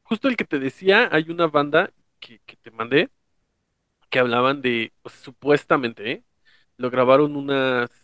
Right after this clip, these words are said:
es, es como el mito del disco, porque nada más hicieron uno. Lo grabaron unas sacerdotisas, eh, que sus esposos eran su-, sacerdotes también, o sea, ellas eran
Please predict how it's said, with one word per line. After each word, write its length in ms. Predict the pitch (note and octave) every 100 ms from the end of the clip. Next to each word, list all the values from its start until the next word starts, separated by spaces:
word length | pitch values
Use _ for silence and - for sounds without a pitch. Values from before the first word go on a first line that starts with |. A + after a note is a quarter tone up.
| _ _
es, 180 | - - _
es 160 | C3 -
como 180 | F#3+ C3
el 120 | B2+
mito 260 | C#3+ -
del 120 | D3 A#2+
disco, 220 | A#2 A#2+
porque 120 | -
nada 80 | C3
más 80 | C3
hicieron 260 | C3 B2
uno. 200 | B2 - _ _ _ _ _ _ _ _
Lo 180 | C3+ C#3
grabaron 400 | C3+ C3+ C#3+ E3
unas 220 | D#3 D#3 -
sacerdotisas, 960 | B2 - A#2+ A2+ A2+ C#3+ C3+ - D#4 - _ _ _ _ _ _ _ _ -
eh, 640 | B2+ A#2 A2+ A2 G#2 G#2 _
que 100 | B2
sus 240 | - A#2+
esposos 460 | B2 - B2+ B2+ B2
eran 220 | A#2 A#2+
su-, 180 | - A#2 _ _ _
sacerdotes 600 | - A#2+ B2 A#2 A#2 A#2+
también, 460 | - A#2+ C#3+ G#3+ C4 _
o 80 | _
sea, 180 | A#2 A2+
ellas 220 | A#2 A#2+ B2
eran 360 | A#2 A2+ G#2+